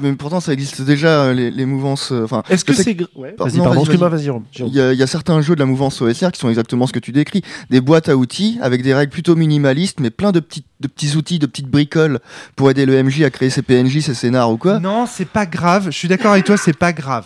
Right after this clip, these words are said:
Speaker 3: C'est pas grave, y a pas, y a pas mort d'homme. Mais si tout le monde fait ça, on ne saura plus ce qu'est le jeu de rôle.
Speaker 2: Oh !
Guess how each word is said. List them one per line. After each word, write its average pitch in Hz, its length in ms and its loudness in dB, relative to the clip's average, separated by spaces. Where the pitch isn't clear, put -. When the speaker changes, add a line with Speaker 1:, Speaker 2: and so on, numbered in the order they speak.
Speaker 3:
C'est - 160 -16
pas 123 180 -6
grave, 117 440 -4
y 123 40 -4
a 117 60 -6
pas, - 160 -6
y 151 100 -4
a 131 40 -2
pas 170 100 0
mort 165 180 2
d'homme. 139 240 0
Mais 156 180 2
si 233 300 -4
tout 247 180 0
le 226 80 4
monde 214 240 2
fait 190 160 0
ça, 190 380 0
on 156 100 0
ne 151 60 0
saura 156 300 0
plus 170 140 -6
ce - 40 -10
qu'est - 100 -2
le 143 60 0
jeu 139 100 0
de 131 60 0
rôle. 107 160 -8
Speaker 2:
Oh ! 202 280 8